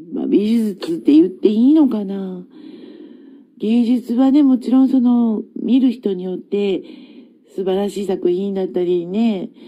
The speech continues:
まあ、訴えてることがあまりわからないっていうふうに、あの、かん-、感じるものは人それぞれ違うのかもしれないですけど、永瀬先生がおっしゃったように、まあ、人に対する憎悪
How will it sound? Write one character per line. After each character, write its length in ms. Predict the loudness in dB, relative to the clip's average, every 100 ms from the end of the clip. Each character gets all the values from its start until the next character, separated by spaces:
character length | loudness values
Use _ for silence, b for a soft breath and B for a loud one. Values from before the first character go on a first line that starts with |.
| B B -12
ま 340 | -10 -8 -6
あ、 60 | -6
訴 760 | -6 -10 -14 -12 -4 -2 0
え 60 | -2
て 100 | 0
る 100 | -2
こ 100 | -2
と 80 | -2
が 80 | -2
あ 40 |
ま 80 | -2
り 100 | -2
わ 80 | -2
か 140 | 0
ら 100 | 0
な 100 | 2
い 60 | 0
っ 60 |
て 100 | 0
い 180 | 0 0
う 60 | -2
ふ 100 | -2
う 60 | -4
に、 800 | -6 -12 -16 -18 -20 -20 -20 _
あ 100 | -12
の、 520 | -10 -12 -10 -10 -10 -14 _ _ _ _ _
か 100 | -2
ん-、 120 | -2 0
感 280 | 2 2 4
じ 100 | 4
る 100 | 4
も 140 | 2
の 80 | 2
は 80 | 0
人 200 | -4 -4
そ 120 | -2
れ 80 | -2
ぞ 80 |
れ 60 | -2
違 160 | -2 -2 0
う 20 | 2
の 100 | 2
か 120 | -2
も 100 | -4
し 100 | -4
れ 100 | -4
な 120 | -4
い 60 | -4
で 120 | -4
す 60 | -4
け 120 | -2
ど、 300 | 0 -2 -2 B B B B B
永 180 | 0 2
瀬 120 | 2
先 140 | 0
生 80 | 0
が 80 | 0
お 40 |
っ 40 | 0
し 100 | -2
ゃ 60 |
っ 20 | -2
た 120 | 0
よ 180 | 2 0
う 60 |
に、 340 | -2 -6 -8 -12 B B -12
ま 80 | -10
あ、 20 |
人 260 | -4 0
に 180 | 2 4
対 240 | 4 2 2
す 100 | -2
る 60 |
憎 340 | 0 2 2
悪 100 | 0